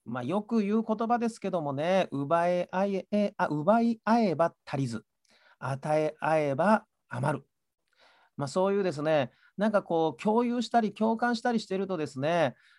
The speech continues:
なんかこう足りない足りないということが逆にですね、もっと伝えたいとかね、もっとこう、あ、あの人にって言ってるともう豊かになるっていう、まあ、そんなところはありますけれども、あの、例えばろうそくの火なんかもですね、あの、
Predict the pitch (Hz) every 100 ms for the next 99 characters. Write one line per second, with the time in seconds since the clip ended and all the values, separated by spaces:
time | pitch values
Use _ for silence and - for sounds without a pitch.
0 | _ - 185 196 196 196 190 214 240 -
1 | 220 233 240 202 196 185 170 160 170 175
2 | 254 285 240 160 170 151 131 _ _ -
3 | 135 214 226 247 - 220 220 220 214 190
4 | 175 156 185 185 160 202 226 311 240 226
5 | 220 202 185 - 190 208 208 196 185 156
6 | 143 190 180 165 - 151 156 226 339 359
7 | 302 190 151 - 127 113 - _ _ _
8 | - 156 196 220 226 214 220 190 160 185
9 | 202 160 135 113 139 170 117 _ _ _
10 | _ _ - 135 127 127 123 120 113 -
11 | 214 339 208 220 349 370 359 359 370 349
12 | 349 233 185 156 127 135 170 151 123 _
13 | _ _ _ _ 147 147 143 135 135 131
14 | 123